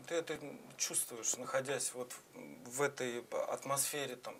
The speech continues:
тренировки. И многие вещи, они сами, э, происходит некая расстановка, которая не требует каких-то сложных мыслительных, наверное, процессов.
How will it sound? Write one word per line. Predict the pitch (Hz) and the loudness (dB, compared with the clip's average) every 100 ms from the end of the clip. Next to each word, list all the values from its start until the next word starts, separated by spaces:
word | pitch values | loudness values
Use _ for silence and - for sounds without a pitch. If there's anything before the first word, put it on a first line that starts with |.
| - | -10
тренировки. | 123 131 139 143 127 - 120 - | -6 0 4 4 4 -2 -8 -6
И | 156 165 165 - - - - | 2 4 4 2 -8 -8 2
многие | 156 170 165 | 6 6 6
вещи, | 185 214 - | 4 6 8
они | 151 165 | 6 8
сами, | - 190 180 151 139 135 131 135 131 | 8 8 8 4 4 6 8 10 8
э, | |
происходит | 131 143 139 - 175 160 160 | 4 2 2 2 2 2 2
некая | 151 147 | -2 0
расстановка, | 135 - - 160 143 - - - - - - - - - - - - | 0 0 0 -2 -2 -4 -10 -10 -14 -20 -20 -20 -20 -20 -20 -18 -2
которая | 135 135 156 156 | 0 6 6 8
не | 151 151 | 6 2
требует | 165 175 131 143 139 135 | 6 8 8 4 0 -2
каких-то | - - - 120 | -10 -12 -8 -6
сложных | - 151 147 123 113 - | -2 0 0 -2 -6 -10
мыслительных, | 120 127 131 - 147 147 135 120 - | -8 -4 -2 -2 -4 -6 -8 -8 -10
наверное, | 120 110 | -8 -8
процессов. | - 117 - - - - | -8 -8 -6 -8 -6 -8